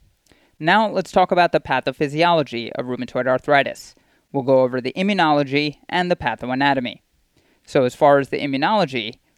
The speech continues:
rheumatoid arthritis is a cell-mediated, specifically T cell M H C type two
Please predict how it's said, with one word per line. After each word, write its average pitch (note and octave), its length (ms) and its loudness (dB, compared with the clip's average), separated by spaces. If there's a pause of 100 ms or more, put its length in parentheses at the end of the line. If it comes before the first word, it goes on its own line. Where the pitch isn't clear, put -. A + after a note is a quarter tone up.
(120)
rheumatoid E3+ 480 0
arthritis D#3 560 0
is C#3+ 180 -12
a C3 60 -10
cell-mediated, C3+ 1080 -4
specifically C3 680 -6
T G3 320 -10
cell C#3+ 400 0
M C#3 160 -2
H C#3 180 -4
C G3+ 320 -10
type - 380 -10
two F#3+ 320 -2